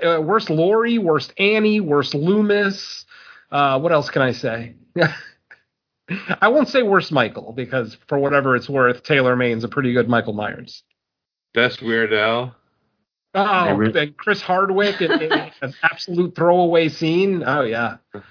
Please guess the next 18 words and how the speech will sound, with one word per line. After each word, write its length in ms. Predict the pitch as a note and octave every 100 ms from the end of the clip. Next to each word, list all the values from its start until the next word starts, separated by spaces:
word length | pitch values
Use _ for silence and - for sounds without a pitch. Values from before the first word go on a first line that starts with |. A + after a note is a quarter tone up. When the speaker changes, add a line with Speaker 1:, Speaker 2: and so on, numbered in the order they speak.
| - - - C#3
Speaker 1:
Or, 200 | D#3+ D#3
or 180 | E3+ G3
Howard 400 | F3 E3 A3 G#3+
Hessman 540 | D#3+ G3 F#3+ A3 A#3 A#3
in 100 | E3+
a 60 | D3+
record 360 | F3 F#3+ G3+
store 260 | - G3+ G3+
scene 380 | - G#3 A3+ G#3
that 100 | D3+
is 120 | C#3+
also 520 | D#3+ E3 E3+ F3 F#3
a 60 | F#3+
complete 460 | E3 D3+ E3+ E3 -
throwaway 440 | D3+ D3+ D3 C#3+
scene. 340 | C3 C#3 D3 E3+
Oh, 120 |
yeah. 80 | G3